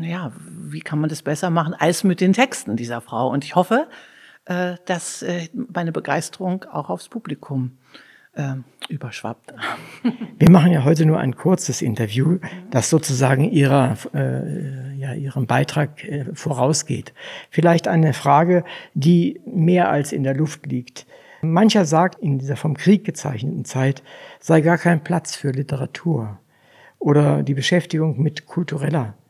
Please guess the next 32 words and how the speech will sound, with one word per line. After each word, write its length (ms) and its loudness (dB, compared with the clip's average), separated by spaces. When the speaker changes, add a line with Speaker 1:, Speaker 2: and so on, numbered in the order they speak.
Speaker 2:
Aktivität. 840 -10
Die 60 2
machst 260 4
du 80 -6
aber 160 -8
hier. 440 -10
Speaker 1:
Mhm. 100 -8
Speaker 2:
Warum 640 -2
teilst 360 -4
du 120 -4
offenbar 380 -4
diesen 640 -10
Ansatz 480 -6
nicht? 420 -10
Speaker 1:
Weil 160 0
ich 120 -6
finde, 520 -4
das 140 -8
darf 160 -2
man 120 2
nie 180 0
aufgeben. 560 -8
Man 100 -10
darf 220 -4
die 100 -10
Kunst, 340 -2
die 40 -2
Literatur, 500 -8
die 100 -10
Kultur 360 -12
nie 260 -4
aufgeben. 720 -6